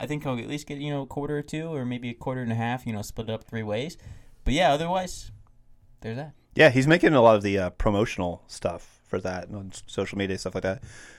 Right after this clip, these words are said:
Speaker 2: J M U alum Bridget Condon, I think, is on the broadcast there. She took
Speaker 1: She
Speaker 2: a
Speaker 1: will
Speaker 2: picture
Speaker 1: be.
Speaker 2: with Toddy, and, uh, yeah, I, th-, I, I'm, I'm getting the feeling, like, he'll, yeah, get a chance to play in this one, show what he can do.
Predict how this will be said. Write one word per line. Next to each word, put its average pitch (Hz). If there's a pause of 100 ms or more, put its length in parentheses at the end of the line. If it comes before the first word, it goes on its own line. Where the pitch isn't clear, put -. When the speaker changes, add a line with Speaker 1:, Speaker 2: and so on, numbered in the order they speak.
(180)
Speaker 2:
J 131
M 123
U 117
alum 113
Bridget 101
Condon, 107
I 95
think, 104
is -
on 101
the 92
broadcast 95
there. 98
She -
took -
Speaker 1:
She -
Speaker 2:
a -
Speaker 1:
will 101
Speaker 2:
picture 107
Speaker 1:
be. 104
Speaker 2:
with 113
Toddy, 101
and, 95
uh, 92 (560)
yeah, 117 (100)
I, 120
th-, -
I, 113 (380)
I'm, 113 (120)
I'm 120
getting 151
the 120
feeling, 110
like, 90
he'll, 95
yeah, 92
get 95
a 90
chance 98
to -
play 92 (160)
in 104
this 92
one, 90
show 95
what 92
he 98
can 90
do. 92